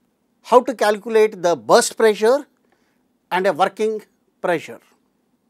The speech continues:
Friends, in today's lecture, we will discuss in detail about the one more auxiliary device or a subsystems,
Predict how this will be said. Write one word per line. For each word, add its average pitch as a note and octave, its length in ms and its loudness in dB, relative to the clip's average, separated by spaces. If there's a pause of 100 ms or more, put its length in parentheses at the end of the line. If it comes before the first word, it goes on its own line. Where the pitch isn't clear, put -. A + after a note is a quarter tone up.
(2500)
Friends, A3+ 480 -2 (100)
in F3+ 160 -4
today's A3+ 380 6
lecture, G#3+ 500 4 (880)
we G#3 140 8
will G#3 160 2
discuss A#3+ 640 4 (560)
in D4 180 4
detail B3 460 2 (180)
about F3+ 400 4
the F3 320 0 (1200)
one F#3 300 2
more D4 200 8 (120)
auxiliary A#3+ 460 6
device G3 640 2 (1600)
or G3 120 2
a G3+ 60 2
subsystems, G3 920 -2